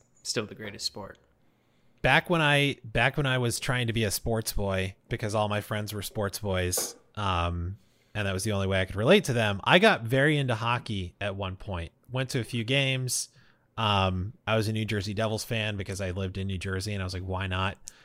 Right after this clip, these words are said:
Speaker 2: Uh,
Speaker 1: And that's
Speaker 2: and
Speaker 1: the
Speaker 2: then I
Speaker 1: Casual Sweats. It's been a great podcast, everyone.
Speaker 2: <laughs>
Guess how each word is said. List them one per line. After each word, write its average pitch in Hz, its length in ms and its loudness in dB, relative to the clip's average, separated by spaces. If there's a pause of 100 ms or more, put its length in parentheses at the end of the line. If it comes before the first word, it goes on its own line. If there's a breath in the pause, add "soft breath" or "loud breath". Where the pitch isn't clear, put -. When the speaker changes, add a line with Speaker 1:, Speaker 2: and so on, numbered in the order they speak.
(200 loud breath)
Speaker 2:
Uh, 104 200 2
Speaker 1:
And 175 80 10
that's 233 180 12
Speaker 2:
and - 120 8
Speaker 1:
the - 40 4
Speaker 2:
then 208 80 8
I 190 40 10
Speaker 1:
Casual 180 260 8
Sweats. 139 420 6
It's - 140 0
been 185 140 4
a 147 40 6
great 165 240 8
podcast, 147 520 12
everyone. 139 580 8
Speaker 2:
<laughs> - 60 -4